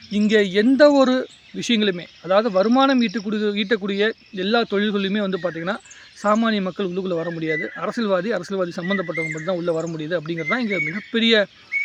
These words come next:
ஆ, பிரச்சனையா இருக்குது. இதெல்லாம் பேசுறதுக்கும் ஆளுங்க கிடையாது, இதெல்லாம் உட்காந்து டிபேட் ஆக்கிறதுக்கும் ஆளுங்க கிடையாது. டிபேட்ல பேசப்படுகின்ற எல்லா விஷயங்களுமே வந்து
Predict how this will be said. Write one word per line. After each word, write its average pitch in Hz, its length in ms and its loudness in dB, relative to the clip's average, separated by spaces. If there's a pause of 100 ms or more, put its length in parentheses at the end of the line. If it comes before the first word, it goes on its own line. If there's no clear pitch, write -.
(300)
ஆ, - 80 0 (520)
பிரச்சனையா 196 440 0
இருக்குது. 151 260 -2 (800)
இதெல்லாம் 208 360 2
பேசுறதுக்கும் 214 520 2
ஆளுங்க 208 180 4
கிடையாது, 208 340 4
இதெல்லாம் 208 280 2
உட்காந்து 208 260 -2
டிபேட் 190 300 2
ஆக்கிறதுக்கும் 202 400 2
ஆளுங்க 196 220 2
கிடையாது. 196 240 0
டிபேட்ல 196 360 -2
பேசப்படுகின்ற 196 540 -2
எல்லா 180 240 4
விஷயங்களுமே 208 480 -2
வந்து 208 220 2